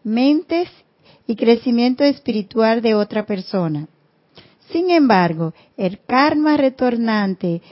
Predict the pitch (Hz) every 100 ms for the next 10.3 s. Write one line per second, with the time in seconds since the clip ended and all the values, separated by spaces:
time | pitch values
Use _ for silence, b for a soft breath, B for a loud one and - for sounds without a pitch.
0 | b b 202 190 202 220 269 254 240 214
1 | 214 233 b b b _ _ _ _ _
2 | - 196 196 233 262 - 240 214 220 -
3 | 233 240 269 294 302 - _ - 277 277
4 | 262 262 262 262 240 214 202 190 - -
5 | 262 269 240 214 214 214 226 247 247 240
6 | 226 214 220 220 185 180 196 185 - -
7 | 233 208 196 202 190 185 180 - 240 208
8 | 202 B B B 233 233 233 220 220 226
9 | - 285 285 262 214 - 220 202 190 175
10 | 165 156